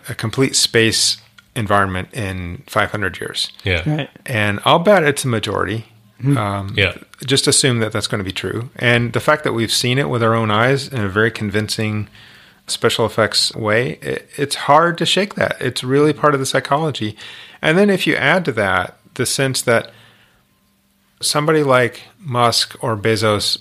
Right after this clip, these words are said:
Speaker 1: they want to be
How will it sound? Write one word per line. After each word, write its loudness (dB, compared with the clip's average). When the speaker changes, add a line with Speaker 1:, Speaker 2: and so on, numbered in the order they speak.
Speaker 1:
they 2
want 0
to 0
be 2